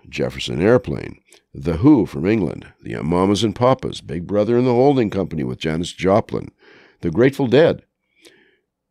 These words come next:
and Ravi Shankar, who was a sitar virtuoso and composer from India.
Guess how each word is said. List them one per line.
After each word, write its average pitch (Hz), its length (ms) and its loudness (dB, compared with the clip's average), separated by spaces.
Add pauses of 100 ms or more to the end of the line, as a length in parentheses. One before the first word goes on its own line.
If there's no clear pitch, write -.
(420)
and 85 160 -2
Ravi 65 220 -4
Shankar, 104 600 0
who 71 160 -8
was 67 200 -6
a 57 280 -6
sitar 87 500 2
virtuoso 71 680 -4
and 62 100 -10
composer 69 440 -10
from 67 200 -8
India. 85 280 -4